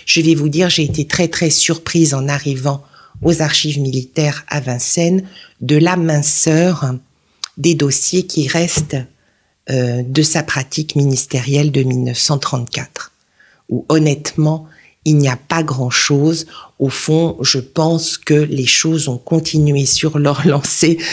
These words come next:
euh, pratiquement, euh, quel que soit le, le ministre.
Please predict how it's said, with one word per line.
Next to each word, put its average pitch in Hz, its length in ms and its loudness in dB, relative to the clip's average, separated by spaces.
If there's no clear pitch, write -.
euh, 127 560 0
pratiquement, 147 960 2
euh, 120 260 -6
quel 139 200 0
que 139 140 -2
soit 151 320 0
le, 120 580 -2
le 139 140 2
ministre. 139 680 0